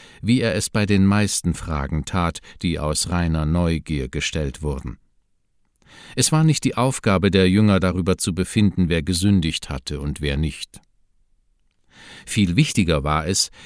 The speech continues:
in der Heilung des Blinden Gottes Macht und Barmherzigkeit zu erkennen.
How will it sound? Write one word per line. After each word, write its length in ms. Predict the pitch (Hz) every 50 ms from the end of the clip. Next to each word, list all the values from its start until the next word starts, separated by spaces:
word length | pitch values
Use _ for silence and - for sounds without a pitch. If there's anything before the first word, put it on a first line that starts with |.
| - -
in 120 | 110 107
der 240 | 98 101 92 82 85
Heilung 380 | 110 117 123 117 110 104 104
des 180 | 87 92 - -
Blinden 600 | - - 101 117 117 117 101 101 107 104 98 92
Gottes 420 | - 104 101 - - 92 82 - -
Macht 320 | 101 107 101 85 - -
und 160 | 87 90 -
Barmherzigkeit 1040 | - 87 82 85 85 98 113 117 - - - 73 - - - - 78 71 65 64 -
zu 140 | - - 76
erkennen. 560 | 69 67 - - - 78 69 65 60 53 -